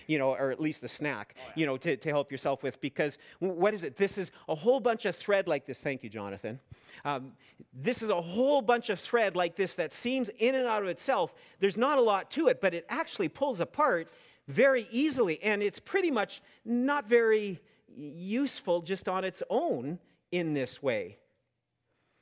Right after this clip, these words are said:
Speaker 1: But knit together, there's strength.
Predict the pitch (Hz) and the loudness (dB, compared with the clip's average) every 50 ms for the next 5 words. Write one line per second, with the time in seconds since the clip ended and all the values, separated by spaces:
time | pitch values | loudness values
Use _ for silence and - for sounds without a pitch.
0 | _ _ - _ 170 165 - 165 156 156 170 196 226 277 262 - - 208 180 147 | _ _ -4 _ -2 -2 -2 -6 -8 -6 -2 0 0 0 -2 -4 -8 -10 -8 -6
1 | 139 175 220 254 254 220 170 127 - - - _ _ _ _ _ _ _ _ _ | -6 -4 -4 -4 -4 -6 -8 -8 -10 -12 -18 _ _ _ _ _ _ _ _ _
2 | _ _ 175 180 165 - - - - - - - 190 208 247 269 254 196 - - | _ _ -4 -2 -2 -4 -6 -8 -10 -10 -12 -8 -4 -2 -2 0 -2 -2 -4 -10
3 | - - - - - | -14 -16 -16 -18 -20